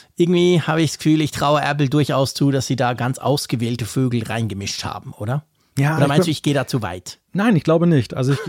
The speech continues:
Speaker 1: <laughs>
Speaker 2: ja, weil, weil das ist, und da sind wir eigentlich schon sehr schnell so bei dieser ganzen Darstellungsform dieses Events. Es
Speaker 1: Mhm.
Speaker 2: ist ja auf der
Speaker 1: Mhm.
Speaker 2: einen Seite eine klassische Präsentation,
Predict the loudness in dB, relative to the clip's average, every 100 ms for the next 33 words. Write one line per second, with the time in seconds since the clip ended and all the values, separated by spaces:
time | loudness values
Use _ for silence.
0 | -6 -6 -6 -2 2 2 4 2 2 0
1 | 0 -2 -2 -2 -6 -2 0 2 2 2
2 | 0 0 0 0 -2 0 0 0 2 2
3 | 0 -2 -2 0 0 -2 0 0 0 -2
4 | -2 -2 -2 -2 -6 -6 -4 -4 -6 -8
5 | -6 -6 -4 -4 -4 0 0 2 2 4
6 | 2 2 2 2 4 4 2 2 0 0
7 | 0 0 0 0 0 0 -2 -4 -2 0
8 | 0 -2 0 0 2 0